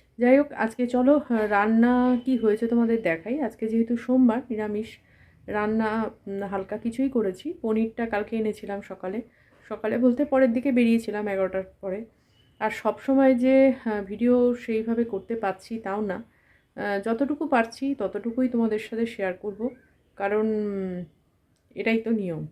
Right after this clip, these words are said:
এর বাইরে কিছু চেষ্টা করতে পারছি না। আহ, যদি করতে পারি অবশ্যই তোমরা একটু সাথে থেকো।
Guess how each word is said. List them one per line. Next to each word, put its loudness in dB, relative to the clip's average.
এর -2
বাইরে 2
কিছু -2
চেষ্টা -4
করতে -8
পারছি -4
না। -6
আহ, -2
যদি 2
করতে 0
পারি 2
অবশ্যই -2
তোমরা -4
একটু -6
সাথে -6
থেকো। -10